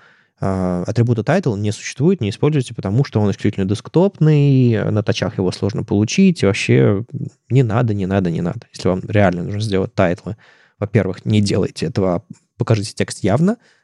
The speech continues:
Если прям очень нужно, сделайте его кастомно, нативно,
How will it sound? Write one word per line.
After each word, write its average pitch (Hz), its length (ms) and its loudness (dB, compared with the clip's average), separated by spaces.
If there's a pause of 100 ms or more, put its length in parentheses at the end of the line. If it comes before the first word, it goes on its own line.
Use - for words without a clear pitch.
Если 117 220 -4
прям 107 260 -4
очень 156 300 0
нужно, 131 500 0
сделайте 98 480 -2
его 92 640 -2
кастомно, 92 460 -2
нативно, 123 720 -2